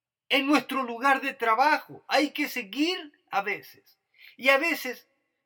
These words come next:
hay que tomar la iniciativa. No importa lo que somos o lo que hacemos, tenemos que aprender a ser a la vez el cordero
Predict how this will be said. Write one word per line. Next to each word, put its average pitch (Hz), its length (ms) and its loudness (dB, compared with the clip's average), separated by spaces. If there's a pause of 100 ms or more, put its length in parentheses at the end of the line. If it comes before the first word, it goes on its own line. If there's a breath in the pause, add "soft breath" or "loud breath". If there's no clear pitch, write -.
(120)
hay 254 220 2
que 247 140 -4
tomar 196 420 0
la 190 80 -4
iniciativa. 185 960 -12 (840)
No 370 160 2
importa 349 760 -2 (160)
lo 165 240 -6
que 160 100 -2
somos 117 760 -14
o 214 140 0
lo 190 240 -2
que 180 180 -8
hacemos, 123 720 -10 (400 loud breath)
tenemos 339 560 2
que 294 140 4
aprender 269 560 2
a 254 100 4
ser 156 440 0 (420)
a 202 160 6
la 180 160 0
vez 294 300 0
el 220 160 -2
cordero 247 760 -2